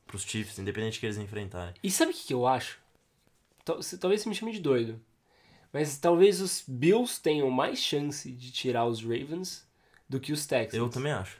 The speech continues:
Speaker 1: Eu concordo.
Speaker 2: Porque os Bills têm uma defesa muito mais bem montada
Speaker 1: Os Bills são aquele
Speaker 2: pra um
Speaker 1: time
Speaker 2: time de
Speaker 1: chato.
Speaker 2: pra qualquer time.
Speaker 1: É aquele time chato
Speaker 2: Pra
Speaker 1: que vai
Speaker 2: qualquer
Speaker 1: dar
Speaker 2: time,
Speaker 1: trabalho,
Speaker 2: exato.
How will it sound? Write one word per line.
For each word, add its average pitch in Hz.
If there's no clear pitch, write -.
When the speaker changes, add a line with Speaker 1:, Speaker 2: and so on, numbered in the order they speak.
Speaker 1:
Eu 107
concordo. 147
Speaker 2:
Porque 160
os 135
Bills 175
têm 175
uma 170
defesa 156
muito 190
mais 151
bem 135
montada 143
Speaker 1:
Os 123
Bills 151
são 202
aquele 180
Speaker 2:
pra 165
um 170
Speaker 1:
time 190
Speaker 2:
time 185
de 190
Speaker 1:
chato. 165
Speaker 2:
pra 175
qualquer 196
time. 175
Speaker 1:
É 143
aquele 190
time 233
chato 175
Speaker 2:
Pra 156
Speaker 1:
que 156
vai 160
Speaker 2:
qualquer 170
Speaker 1:
dar 170
Speaker 2:
time, 123
Speaker 1:
trabalho, 127
Speaker 2:
exato. -